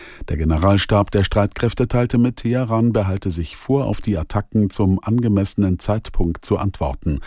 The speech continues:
Allerdings habe eine Waffenruhe in den Nahostkonflikten Priorität. Unterdessen hat Israel nach eigenen Angaben erneut eine Kommandozentrale der islamistischen Hamas im Gazastreifen angegriffen. Nach palästinensischen Informationen wurden bei Attacken auf mehrere Häuser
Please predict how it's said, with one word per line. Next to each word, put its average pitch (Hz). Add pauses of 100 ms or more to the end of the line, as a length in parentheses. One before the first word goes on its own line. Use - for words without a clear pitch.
(220)
Allerdings 85
habe 85
eine 82
Waffenruhe 98
in 98
den 95
Nahostkonflikten 92
Priorität. 101 (480)
Unterdessen 123
hat -
Israel 95
nach 107
eigenen 98
Angaben 107
erneut 98
eine 104
Kommandozentrale 101
der 90
islamistischen 87
Hamas 80
im 92
Gazastreifen 87
angegriffen. 71 (460)
Nach -
palästinensischen 82
Informationen 113
wurden 117
bei 90
Attacken 85
auf 82
mehrere 92
Häuser 101